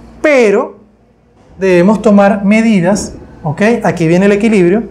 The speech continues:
para tratar de darle las mejores posibilidades al feto. ¿Qué hacemos?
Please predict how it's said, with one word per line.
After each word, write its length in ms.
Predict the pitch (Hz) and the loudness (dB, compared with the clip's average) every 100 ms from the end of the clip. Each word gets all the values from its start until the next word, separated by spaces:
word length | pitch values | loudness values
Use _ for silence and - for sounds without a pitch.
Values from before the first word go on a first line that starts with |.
| - - - | -18 -20 -10
para 300 | - 196 196 | -2 0 0
tratar 380 | 190 185 185 190 | 0 -4 -2 -2
de 80 | 220 | -2
darle 280 | 220 220 226 | -2 -2 -2
las 180 | 220 208 | -4 -4
mejores 540 | 196 175 175 220 247 | -6 -6 -4 -2 -4
posibilidades 1080 | - - 226 - 190 175 170 220 302 294 - - - - | -6 -4 -4 -2 -4 -2 0 0 0 -4 -14 -20 -20 -8
al 160 | 190 175 | -6 -4
feto. 300 | 165 131 - - - - - - - - - - - | -4 -6 -12 -20 -20 -20 -20 -20 -20 -20 -20 -20 -6
¿Qué 140 | 208 | -2
hacemos? 520 | 220 214 254 277 320 | 0 0 0 0 -4